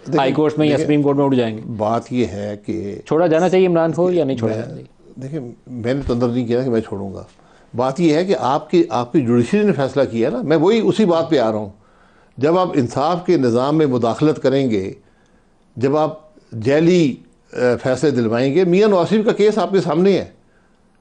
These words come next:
Speaker 1: बाहर का जो इन्वेस्टर वो देखता है, यार, इनके वज़-, वज़ीर आज़म के साथ क्या हो रहा है, मुझे तो छोड़े, मेरी क्या हकीकत है। वो कहता है, वज़ीर आज़म के साथ ये हरकतें हो रही हैं, तो फिर वो मामला चलता नहीं है। आपने, आप देख लें, जो तारीख़ है हमारी,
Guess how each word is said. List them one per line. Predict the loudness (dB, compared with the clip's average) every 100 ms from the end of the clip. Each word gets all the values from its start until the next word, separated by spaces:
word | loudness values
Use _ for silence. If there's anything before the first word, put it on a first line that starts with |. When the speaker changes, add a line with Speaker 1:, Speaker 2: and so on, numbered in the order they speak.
| _ _ -6
Speaker 1:
बाहर | -2 -2 2
का | 2
जो |
इन्वेस्टर | 4 4 4 4
वो | 4
देखता | 2 2 2
है, |
यार, | 4
इनके | 2 4 2
वज़-, | 4 0 0
वज़ीर | 0 2
आज़म | 2 4
के | 4
साथ | 2
क्या | 2 2
हो | 4 2
रहा | -2
है, | -6 -20 -2
मुझे | 2 4
तो | 2
छोड़े, | 2 2 4
मेरी | 4 2
क्या | 2 0
हकीकत | 0 -2 -2
है। | -4 -8 _ _ _ _ _
वो | -2
कहता | 2 4
है, |
वज़ीर | 4 4
आज़म | 2 2
के | 2
साथ | 2
ये | 4 2
हरकतें | 2 0 0
हो | 0
रही | -4
हैं, | -14 -18 _ _ _ _ _ _ _ _ -16
तो |
फिर | -4 -2
वो | -2
मामला | -4 -2 -2
चलता | -2 -2 -2 -2
नहीं | -4 -8
है। | -12 _ _ _ _ _ -4
आपने, | -2 -2 -4 -2 0 0 -4 -10 -6
आप | -4
देख | 2 2 4
लें, | 0 2
जो | -2
तारीख़ | 0 0 2 2 2 0
है |
हमारी, | 0 -2 -2 -6